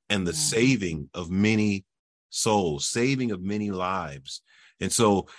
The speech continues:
Speaker 1: you may help thousands, hundreds of thousands, I don't know,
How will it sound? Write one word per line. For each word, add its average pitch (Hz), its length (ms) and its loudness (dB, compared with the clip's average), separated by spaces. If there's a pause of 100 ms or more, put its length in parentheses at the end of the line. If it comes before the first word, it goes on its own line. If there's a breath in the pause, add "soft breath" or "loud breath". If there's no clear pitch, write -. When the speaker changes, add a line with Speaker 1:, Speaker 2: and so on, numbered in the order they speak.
(440 loud breath)
Speaker 1:
you 113 300 6
may 160 240 6
help 135 340 4 (1500)
thousands, 113 720 0 (340)
hundreds 131 360 4
of 101 60 2
thousands, 90 360 4
I 113 40 4
don't 120 140 6
know, 110 280 4